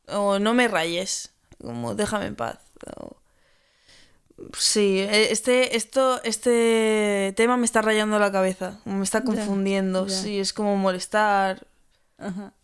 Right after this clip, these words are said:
Speaker 2: ¿Y como así qué palabras de cariño tienen en España?
Speaker 1: Es que yo creo que son más id-, <laughs> más identificativas las palabras. En plan
Speaker 2: <laughs> Eso es lo que estoy viendo. ¿Y qué? <laughs>
Speaker 1: Pues no sé. Eh,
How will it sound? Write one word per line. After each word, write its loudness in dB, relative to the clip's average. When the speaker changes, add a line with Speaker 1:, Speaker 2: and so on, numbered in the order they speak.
Speaker 2:
¿Y -2
como 4
así 0
qué -4
palabras -2
de -8
cariño -6
tienen 0
en -2
España? -4
Speaker 1:
Es -14
que -10
yo -2
creo 4
que 2
son -2
más 0
id-, 0
<laughs> -6
más -2
identificativas 0
las -2
palabras. 2
En -4
plan 0
Speaker 2:
<laughs> -2
Eso 0
es -4
lo 2
que 0
estoy 0
viendo. 0
¿Y -8
qué? 4
<laughs> -12
Speaker 1:
Pues -2
no 2
sé. -2
Eh, -2